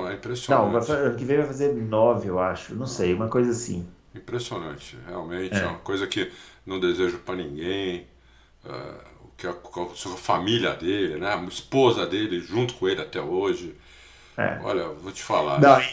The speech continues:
Speaker 2: e eu, assim, eles terem conseguido blindar, né? É
Speaker 1: É.
Speaker 2: realmente impressionante, porque a gente vive uma era que <laughs>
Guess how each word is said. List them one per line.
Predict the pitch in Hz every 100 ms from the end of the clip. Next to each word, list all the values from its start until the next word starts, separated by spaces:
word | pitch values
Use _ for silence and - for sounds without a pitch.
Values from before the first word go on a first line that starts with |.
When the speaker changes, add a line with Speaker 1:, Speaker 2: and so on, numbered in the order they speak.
| -
Speaker 2:
e | 135 127
eu, | 131 147
assim, | 127 113 127
eles | 117 120 -
terem | 123 127 127
conseguido | 139 - 113 117 120 117
blindar, | 123 117 104 101 123 110
né? | 107 110 - - - _ -
É | -
Speaker 1:
É. | 90
Speaker 2:
realmente | 98 104 - -
impressionante, | 120 107 101 107 139 113 101
porque | - 113 -
a | 107
gente | 110 131
vive | 117 120 123
uma | 139 156
era | 151 175 220
que | - 370 339 247
<laughs> | 127 113 - -